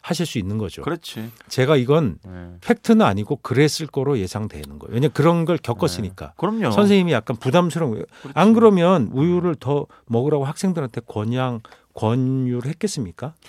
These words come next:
Speaker 2: 그러니까
Speaker 1: 네.
Speaker 2: 그렇게 이야기하는 선생님의 마음이나 특히 이제 부모님의 마음은 또 오죽했을까.
Speaker 1: 네, 육성회비,
Speaker 2: 네.
Speaker 1: "야, 육성회비 왜 이렇게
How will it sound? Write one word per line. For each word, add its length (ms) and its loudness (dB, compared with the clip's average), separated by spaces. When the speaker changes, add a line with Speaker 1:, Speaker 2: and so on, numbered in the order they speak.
Speaker 2:
그러니까 80 -8
Speaker 1:
네. 80 -10
Speaker 2:
그렇게 420 0
이야기하는 640 2
선생님의 540 -2
마음이나 560 -8
특히 240 -8
이제 80 -4
부모님의 500 -4
마음은 340 0
또 100 -6
오죽했을까. 500 -6
Speaker 1:
네, 20 0
육성회비, 580 6
Speaker 2:
네. 100 -2
Speaker 1:
"야, 100 0
육성회비 460 0
왜 160 0
이렇게 320 0